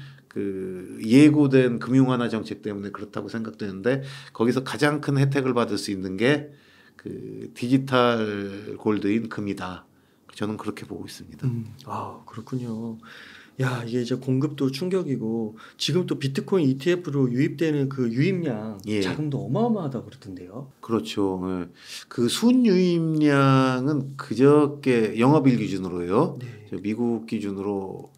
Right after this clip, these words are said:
Speaker 1: 백억 달러 조금 넘었어요.
Speaker 2: 네.
Speaker 1: 왜냐면은 그 이백 몇십억 달러가 들어왔는데
Speaker 2: 음.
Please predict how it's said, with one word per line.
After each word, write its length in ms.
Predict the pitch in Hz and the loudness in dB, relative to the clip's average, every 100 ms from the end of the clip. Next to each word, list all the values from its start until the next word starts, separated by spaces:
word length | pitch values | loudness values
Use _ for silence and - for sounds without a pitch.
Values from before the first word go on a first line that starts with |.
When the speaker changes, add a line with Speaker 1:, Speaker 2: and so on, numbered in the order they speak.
| - | -12
Speaker 1:
백억 560 | - 117 151 156 147 | 2 6 8 8 4
달러 240 | 135 127 135 | 0 0 -2
조금 260 | 151 190 151 | -4 -2 0
넘었어요. 840 | 98 98 - 82 87 117 107 80 - | 2 0 -4 -4 0 2 2 -2 -14
Speaker 2:
네. 220 | 113 - | -18 -10
Speaker 1:
왜냐면은 800 | 101 107 113 117 113 117 117 - - - - _ | -2 2 2 2 2 2 0 -4 -14 -20 -20 _
그 640 | - 104 - - 101 - 98 | -14 -12 -12 -14 -14 -14 -8
이백 480 | 107 131 160 131 - - - | 0 4 6 4 -2 -10 -6
몇십억 400 | 113 113 131 131 | -4 0 -2 -2
달러가 320 | 110 107 120 | -4 -4 -4
들어왔는데 720 | 104 101 95 90 92 127 110 | -6 -6 -6 -6 0 0 0
Speaker 2:
음. 220 | 135 - | -6 -10